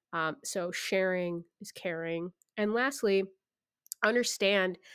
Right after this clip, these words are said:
the engineering org's broader goals. Um, so you can incorporate those goals,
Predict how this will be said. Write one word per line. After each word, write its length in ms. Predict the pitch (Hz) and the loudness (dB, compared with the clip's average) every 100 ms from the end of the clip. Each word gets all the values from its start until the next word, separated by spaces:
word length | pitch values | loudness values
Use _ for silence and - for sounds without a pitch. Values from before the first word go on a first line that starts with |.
| - | -8
the 120 | - 233 | 0 2
engineering 560 | 214 214 214 202 190 | 2 2 2 4 2
org's 360 | 180 180 185 185 | 2 0 0 -4
broader 380 | - 170 170 165 | -2 0 2 -2
goals. 500 | 160 165 - - - _ _ - - | -2 -2 -2 -8 -14 _ _ -14 -2
Um, 240 | 165 165 | 0 0
so 200 | - 202 | -2 0
you 140 | 196 196 | 0 0
can 180 | 202 190 | -2 -4
incorporate 680 | 202 - 220 240 233 202 | -8 0 0 2 2 2
those 220 | 190 180 | 0 -2
goals, 580 | - 180 165 117 226 - | -2 -2 0 -2 -4 -8